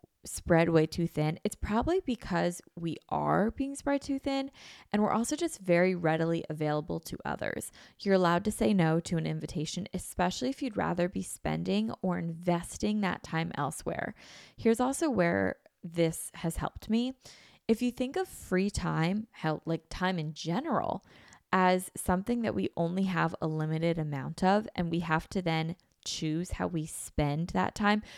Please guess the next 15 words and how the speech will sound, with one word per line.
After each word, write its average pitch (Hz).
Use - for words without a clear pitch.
We 220
hear 254
that 131
phrase 202
all 185
the 180
time, 185
like, 165
"Spend 165
your 170
time 170
wisely." 160
It's -
because 269
we 269